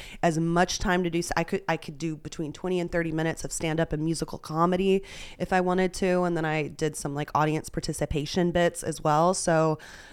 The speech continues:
those years on the road, I really got that invaluable stage time where I felt very, very on top of my crowd work and my material, and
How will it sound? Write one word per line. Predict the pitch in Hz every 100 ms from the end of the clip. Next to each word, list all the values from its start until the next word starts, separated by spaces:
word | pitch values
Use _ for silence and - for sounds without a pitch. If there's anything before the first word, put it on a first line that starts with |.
| -
those | 180 180
years | 190 202 233
on | 262
the | 170
road, | 151 156 151
I | -
really | 151 143 160 156 151 151 143 - - - - - - - - - -
got | 175 160 -
that | 156 151 - 170
invaluable | 175 147 147 165 180 156 151
stage | - - 151 165 -
time | 156 139 135
where | 135
I | 151
felt | - 151 143
very, | 135 160 156 156 151
very | 147 151 143 147 147
on | 147 143
top | 135 -
of | 143
my | -
crowd | - - 180 170
work | 165 170 165 160 -
and | - 147 147
my | 147
material, | 143 147 - 156 160 156 156 160
and | 139 143